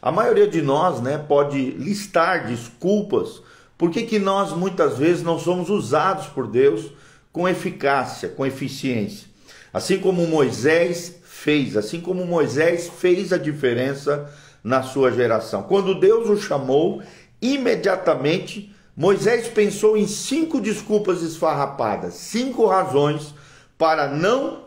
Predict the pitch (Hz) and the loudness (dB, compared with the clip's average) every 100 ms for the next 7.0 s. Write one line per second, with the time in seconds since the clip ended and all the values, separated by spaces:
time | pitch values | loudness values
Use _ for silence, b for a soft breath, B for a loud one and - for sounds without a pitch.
0 | - 175 147 143 165 160 151 147 135 131 | -2 0 2 4 4 4 0 4 4 4
1 | 160 170 165 139 120 113 123 110 107 95 | 2 0 0 0 -2 -4 -8 -2 0 0
2 | 90 151 160 156 147 180 240 254 B B | 0 0 2 0 2 2 2 -4 B B
3 | - - 180 156 139 170 156 - 120 98 | -18 0 2 2 2 2 2 2 2 0
4 | - - - b b - 156 226 254 208 | -4 -16 -20 b b 0 2 4 0 0
5 | 226 - 190 196 202 208 156 151 185 202 | -4 -4 -2 -2 2 0 2 -2 -2 0
6 | 180 117 127 135 135 170 156 127 127 143 | 0 0 0 0 -2 -2 0 -2 -2 -6